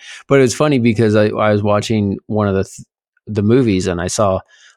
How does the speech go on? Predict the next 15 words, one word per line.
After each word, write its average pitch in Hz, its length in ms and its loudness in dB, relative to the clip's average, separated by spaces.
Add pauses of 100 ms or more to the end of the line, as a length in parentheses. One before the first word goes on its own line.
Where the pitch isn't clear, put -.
(120)
like, 110 180 -6
in 95 140 -2
the, 90 360 -6
one 98 220 -8
of 92 80 -10
these 104 220 -14
last 90 300 -6
movies, - 360 -10
I 82 80 -8
don't 78 100 -14
know, - 180 -20 (100)
it's - 120 -18
probably - 340 -14 (120)
f-, - 260 -20 (240)
six, - 500 -6